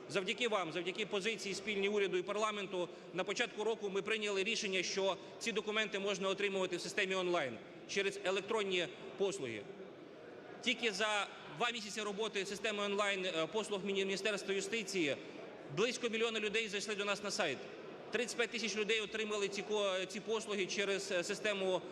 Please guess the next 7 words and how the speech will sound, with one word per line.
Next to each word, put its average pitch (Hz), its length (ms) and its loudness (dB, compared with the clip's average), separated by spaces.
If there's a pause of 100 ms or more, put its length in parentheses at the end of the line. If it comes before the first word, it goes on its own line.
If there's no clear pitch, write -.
(180)
онлайн-сервісів 196 680 2
Міністерства 185 480 0
юстиції. 165 560 0 (800)
Черги, 226 380 2
фактично, 208 440 -4
які 202 200 0
були 202 440 2